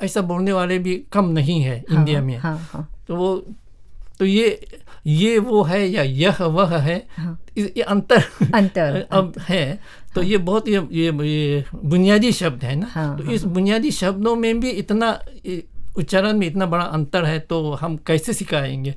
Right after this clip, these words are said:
Speaker 2: कैसे
Speaker 1: तो
Speaker 2: सिखाएंगे?
Speaker 1: ये इस तरह की वो ये मुश्किलें
Speaker 2: मुश्किल है,
Speaker 1: होती
Speaker 2: हाँ,
Speaker 1: हैं।
Speaker 2: मुश्किल है।
Speaker 1: हम्म।
Speaker 2: लेकिन हिंदी में, शुद्ध हिंदी में वो का प्रयोग, अ, नहीं करते हैं।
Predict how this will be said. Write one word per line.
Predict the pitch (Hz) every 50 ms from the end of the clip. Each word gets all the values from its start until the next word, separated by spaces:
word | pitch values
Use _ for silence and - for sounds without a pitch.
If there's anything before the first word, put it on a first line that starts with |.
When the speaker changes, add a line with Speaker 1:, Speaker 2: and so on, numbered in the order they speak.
| - -
Speaker 2:
कैसे | 175 170 170
Speaker 1:
तो | - 214 220 220
Speaker 2:
सिखाएंगे? | 220 - - - - - 175 175 202
Speaker 1:
ये | 208 208 190 - - - 180 - - - - - 269 - - -
इस | 226 -
तरह | - 190 202 202 185
की | - 220
वो | 180 165 165 151 147 - -
ये | 175 143 147
मुश्किलें | 147 156 143 - - - - 156 147 156 190 - -
Speaker 2:
मुश्किल | 202 214 208 - - - 202 175
है, | 156 156 160 151
Speaker 1:
होती | 143 131
Speaker 2:
हाँ, | 175 139
Speaker 1:
हैं। | 220
Speaker 2:
मुश्किल | 247 269 269 - - - 262 247
है। | 220 185 156 143 139 -
Speaker 1:
हम्म। | 196 170 156 147 143 -
Speaker 2:
लेकिन | 220 220 - 311 359 302
हिंदी | 196 - 196 208 214 208 214 208 285 359
में, | 370 262 165 147 151 220
शुद्ध | 240 - - - 349 349 285
हिंदी | 208 196 190 165 156 156 165 156
में | 147 147 156 175 247 349 - - - - - - 147 135 139 -
वो | 262 311 370 392
का | - 262 214
प्रयोग, | - - 165 165 165 165 165 170 180 190 196 202
अ, | - - - 175 175 165 165 160 156 156 147 143 - - - - - - - - - - - - - - - -
नहीं | 208 190 202 247 320 370
करते | - - 190 135 - - 147
हैं। | 131 - 143 135 135